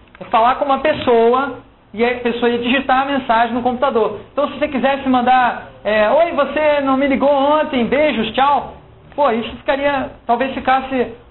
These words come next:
um pouco constrangedor. Ou talvez outras mensagens que vocês poderiam imaginar muito mais, é, constrangedoras do que essa que vocês costumam uti-,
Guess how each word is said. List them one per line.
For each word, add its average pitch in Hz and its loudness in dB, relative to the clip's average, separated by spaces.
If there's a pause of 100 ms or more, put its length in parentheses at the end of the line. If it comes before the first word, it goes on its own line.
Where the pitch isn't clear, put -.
(120)
um 202 -14
pouco 254 0
constrangedor. 247 2
Ou 247 2
talvez 254 0
outras 294 0
mensagens 254 0
que - -18
vocês 233 -8
poderiam 240 0
imaginar 233 0 (200)
muito 262 0
mais, 240 2 (500)
é, 202 4
constrangedoras 247 2
do - -4
que 240 0
essa 247 2
que 214 -8
vocês 233 -4
costumam 254 -2
uti-, 240 -2